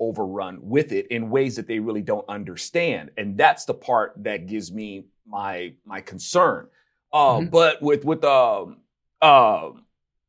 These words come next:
Speaker 1: Megan coming after Robbie, uh, I wanna address in just a second. There's that. I wanna set that up. And then, um, Tyrese Gibbons,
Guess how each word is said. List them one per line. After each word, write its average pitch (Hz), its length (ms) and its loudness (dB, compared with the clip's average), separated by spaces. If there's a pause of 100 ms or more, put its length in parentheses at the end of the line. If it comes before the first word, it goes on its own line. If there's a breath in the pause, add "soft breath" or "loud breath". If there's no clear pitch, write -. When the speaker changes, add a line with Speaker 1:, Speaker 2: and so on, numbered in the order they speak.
(340)
Speaker 1:
Megan 196 420 6
coming 175 320 2
after 139 280 -2
Robbie, 113 560 2 (360)
uh, 135 280 6 (440)
I 143 40 2
wanna 151 220 8
address 139 340 4
in 123 60 -4
just 131 220 -4
a - 40 -16
second. 107 460 0
There's 135 260 4
that. 135 320 2
I - 40 -12
wanna 120 200 -4
set - 300 -2
that 156 200 4
up. 104 240 -6 (400)
And 147 200 2
then, 165 340 2
um, 117 640 2 (360)
Tyrese 165 600 2
Gibbons, 113 580 -2